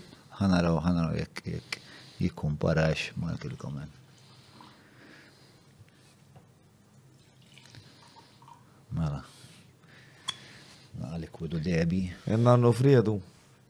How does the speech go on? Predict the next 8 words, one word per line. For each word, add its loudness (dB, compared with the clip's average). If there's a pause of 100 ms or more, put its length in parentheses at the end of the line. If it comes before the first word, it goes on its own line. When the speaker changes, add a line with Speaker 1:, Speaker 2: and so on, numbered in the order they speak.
(120)
Speaker 1:
Sawa. 0 (160)
Speaker 2:
Għalla 4
jħafillu 0
s-simarju. -2 (1200)
Kien 0
jgħid. -2 (840)
Ħanieħu 2
grok. -4